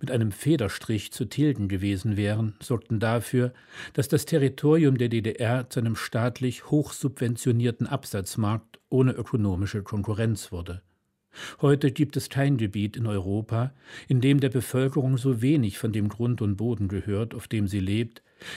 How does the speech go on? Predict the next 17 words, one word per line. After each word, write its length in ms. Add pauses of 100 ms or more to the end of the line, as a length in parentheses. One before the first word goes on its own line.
in 120
der 140
so 220
wenige 640
Immobilien 680
und 140
Betriebe 480
ihr 220
eigen 300
nennen 300
können 440
wie 160
im 120
Osten 380
Deutschlands. 760 (500)
Hinzu 360
kommt, 320